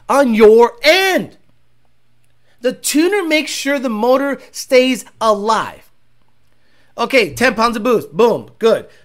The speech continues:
Twenty pounds of boost, good. Thirty pounds of boost, good. You are done. Vaya con Dios. Go make it hook.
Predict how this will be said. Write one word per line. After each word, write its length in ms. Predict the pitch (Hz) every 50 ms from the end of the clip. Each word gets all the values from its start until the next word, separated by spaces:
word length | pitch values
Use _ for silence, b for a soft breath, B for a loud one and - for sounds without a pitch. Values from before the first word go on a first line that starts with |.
| b b
Twenty 240 | - 254 262 254 -
pounds 240 | 214 226 240 220
of 60 | 208 208
boost, 220 | 269 247 190 -
good. 320 | 220 226 180 - - -
Thirty 300 | - - - 294 294 262
pounds 240 | 262 190 240 262 240
of 60 | 226
boost, 160 | 226 262 196 185
good. 280 | 269 254 180 - - - _ _ _ _ - - - 170
You 380 | 175 208 277 320 339 359 339
are 280 | - - 226 247 247 240
done. 480 | 180 160 240 254 254 262 262 254 233 b b b b b b
Vaya 400 | 151 139 220 226 247 269 254 247
con 220 | 254 262 262 233
Dios. 240 | 190 226 226 220 220 B B B 160 156
Go 260 | 139 190 240 254 285
make 260 | 277 269 247 254 254
it 140 | 269 262 240
hook. 380 | 226 254 254 214 - - -